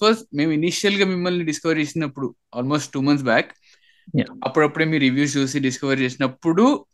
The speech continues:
Speaker 1: పిచ్ చేసిన ఐడియా ఇది. But తర్వాత శాండీ చెప్పినట్టు, how we went through your videos, నేనైతే చాలా పాడ్‌కాస్ట్ విన్నాను మీవి, హ్యాంగ్‌ఔట్స్ కానీ, నగరి కానీ. తర్వాత తెలిసింది, ఓకే,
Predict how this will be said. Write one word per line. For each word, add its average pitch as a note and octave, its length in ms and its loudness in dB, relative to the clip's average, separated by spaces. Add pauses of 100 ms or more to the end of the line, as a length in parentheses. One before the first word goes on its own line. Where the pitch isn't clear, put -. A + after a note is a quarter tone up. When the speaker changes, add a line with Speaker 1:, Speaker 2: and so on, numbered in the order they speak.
Speaker 1:
పిచ్ D#3+ 220 -2
చేసిన F3 220 4
ఐడియా C3 240 6
ఇది. B2+ 280 0
But G#3+ 220 0 (240)
తర్వాత E3+ 440 6
శాండీ E3 380 2
చెప్పినట్టు, E3 440 -4
how C#3 220 0 (160)
we F3+ 80 -2 (680)
went D3 260 2
through D#3+ 240 2
your C#3+ 160 4
videos, C3+ 260 2
నేనైతే C3+ 320 0
చాలా C3+ 320 4 (160)
పాడ్‌కాస్ట్ C3 420 2
విన్నాను B2 240 2
మీవి, G#2+ 360 -4 (760)
హ్యాంగ్‌ఔట్స్ A#2+ 400 0
కానీ, A#2 520 0 (340)
నగరి A2+ 300 0
కానీ. G#2 300 -2 (800)
తర్వాత F#3+ 320 6
తెలిసింది, G3+ 420 2
ఓకే, G#3 440 2